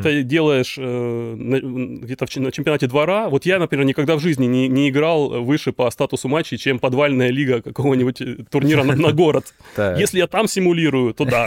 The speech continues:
Speaker 1: ну, в общем, я крыса.
Speaker 2: <laughs>
Speaker 1: А, и, но, но если это финал чемпионата мира, здесь вот,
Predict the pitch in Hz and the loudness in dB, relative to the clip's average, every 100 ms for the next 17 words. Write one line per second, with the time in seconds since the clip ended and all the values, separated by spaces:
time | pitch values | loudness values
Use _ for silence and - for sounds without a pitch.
0 | 131 127 127 131 131 143 139 120 - - | 2 0 0 0 0 0 0 -2 -4 -18
1 | - - 135 151 - 135 - 120 120 113 | -8 -6 -6 -8 -10 -12 -8 -6 -4 -4
2 | 123 117 147 143 151 139 151 135 160 - | -8 -8 -2 0 2 2 2 2 -2 -2
3 | 147 143 - 147 147 131 143 139 135 143 | -2 -2 -2 -2 -2 -2 -2 0 0 -2
4 | 139 127 131 151 170 160 113 - _ _ | 0 2 4 4 2 0 -2 -8 _ _
5 | - 107 120 143 131 - | -16 -6 -4 -4 -6 -8